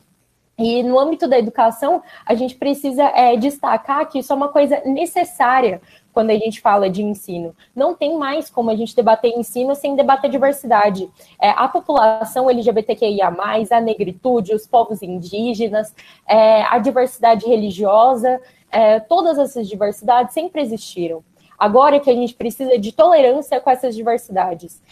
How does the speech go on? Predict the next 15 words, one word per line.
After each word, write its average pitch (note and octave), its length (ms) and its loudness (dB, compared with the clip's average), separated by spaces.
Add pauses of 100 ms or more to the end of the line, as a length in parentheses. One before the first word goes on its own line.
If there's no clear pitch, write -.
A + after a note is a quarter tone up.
(160)
É, G3+ 240 4
não B3 240 2
adianta C#4 560 2
mais A3+ 440 -2
a G#3 80 0
gente A#3 260 -10
só C4 160 0
fingir C4 540 -4
que C#4+ 80 -4
essas C4 200 -8
pessoas C4 320 -2
não C4 160 -4
existem. A3 540 -6
Gente, B3 300 -4
proibir C#4 640 -2